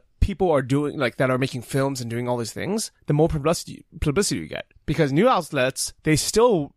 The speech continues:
they kinda need to make content, they need interesting things. So if you're the only one in Malta making a <laughs> film about traveling, or if you're the only one from, you know, Ukraine making these films, you're, especially if you're young,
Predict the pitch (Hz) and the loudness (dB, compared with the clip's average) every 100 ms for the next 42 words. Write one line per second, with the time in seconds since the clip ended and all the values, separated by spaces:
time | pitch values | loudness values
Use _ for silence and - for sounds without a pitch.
0 | - 170 156 165 131 139 160 151 131 131 | -8 -8 -4 -2 2 2 2 0 0 -2
1 | - 151 156 147 117 120 160 143 - 156 | -2 -2 -2 -4 -4 -2 -4 -4 -4 -4
2 | - - 107 208 185 123 113 - - _ | -4 -4 -4 0 0 0 -4 -8 -20 _
3 | - 165 143 170 - 254 - - 170 185 | -4 2 4 2 2 0 0 -2 0 4
4 | 170 135 131 135 117 117 147 123 120 135 | 4 2 2 2 0 -4 -6 -2 2 2
5 | 143 113 104 - _ _ _ - 139 127 | 2 -4 -6 -8 _ _ _ -4 -2 -2
6 | 131 113 147 - 220 160 135 120 185 190 | -2 0 0 2 2 2 0 -2 0 0
7 | 165 113 110 123 - - - - 151 147 | 0 -4 -6 -10 -16 -20 -10 0 2 2
8 | 147 170 165 156 143 143 131 127 127 120 | 0 0 0 0 0 -2 -2 -2 -2 -6
9 | _ _ _ 131 107 104 101 - 120 - | _ _ _ -2 0 -2 -4 -4 -4 -2
10 | 135 160 147 117 120 139 123 107 - 202 | -2 0 0 -2 -4 -4 -6 -6 0 2
11 | 147 127 - _ _ - 156 143 - - | 2 -2 -8 _ _ -4 -2 -2 -8 -6
12 | - - 175 135 117 110 123 170 240 | -2 0 0 0 0 2 2 2 0